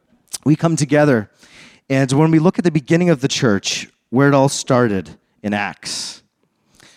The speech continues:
it says this, that in Acts two forty-six, they worshipped at the temple together each day. They met at their homes for the Lord's Supper, shared their meals with glad and sincere hearts, all the while praising God and enjoying the goodwill of all the people.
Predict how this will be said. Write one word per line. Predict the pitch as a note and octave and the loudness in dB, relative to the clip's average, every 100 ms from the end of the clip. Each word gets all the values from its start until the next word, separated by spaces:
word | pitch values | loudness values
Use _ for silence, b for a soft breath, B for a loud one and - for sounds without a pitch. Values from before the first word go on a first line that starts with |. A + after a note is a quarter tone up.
| b b | b b
it | A#2 | -8
says | - B2+ G#2 | -2 -2 0
this, | C3 A2+ - | -2 -2 -6
that | - A2+ _ _ _ | -6 -6 _ _ _
in | A#2 | -6
Acts | B2+ C#3+ - | -4 -4 -4
two | E3 | -2
forty-six, | D3+ D3 B2+ - D3 A#2+ - | 2 0 0 -4 -4 -4 -2
they | |
worshipped | B2 B2 F3+ F#3 - - | 0 2 0 0 -4 -4
at | C#3+ | -6
the | |
temple | C#3+ D#3 C#3 D3+ | -4 -6 -4 -4
together | C3+ C3 B2+ | -2 -2 0
each | C3 - | -2 -4
day. | G#2+ F2 E2+ - b b b b | -6 -8 -10 -16 b b b b
They | A#2 | -6
met | A#2+ C#3 | -4 -2
at | D3+ | 0
their | C#3+ | 0
homes | C#3+ D#3+ D#3 | 0 -2 -2
for | D#3+ | -4
the | C#3+ | 0
Lord's | D3 C3+ | 0 0
Supper, | - G2+ - E2+ E2 _ _ _ _ _ | -6 -8 -8 -12 -14 _ _ _ _ _
shared | - D3+ D3+ D3+ C3 | -6 -2 0 -2 -2
their | D#3 | -2
meals | D3 C#3+ B2 A2+ | 0 0 -2 -4
with | G2 | -6
glad | A2+ B2 | -4 -4
and | C3+ | -4
sincere | - C#3 - B2+ | -10 -10 -6 -6
hearts, | A#2+ - F2+ F2 - - - - b b b | -6 -8 -8 -8 -10 -12 -12 -14 b b b
all | A2+ C3 | -4 -2
the | |
while | C3 A#2+ A#2+ | -2 -2 -4
praising | - C3+ C#3 C3+ D3 | -6 -4 -4 -4 -6
God | G#2+ F#2+ F#2+ | -4 -4 -6
and | G2 | -10
enjoying | F2+ G#2 A2 | -8 -6 -4
the | A#2 | -6
goodwill | G#2+ A2+ G2+ F#2+ F#2+ | -4 -6 -4 -6 -6
of | F#2+ | -6
all | F2+ | -8
the | F2 | -8
people. | G2 F2+ F2 D#2+ | -10 -10 -10 -14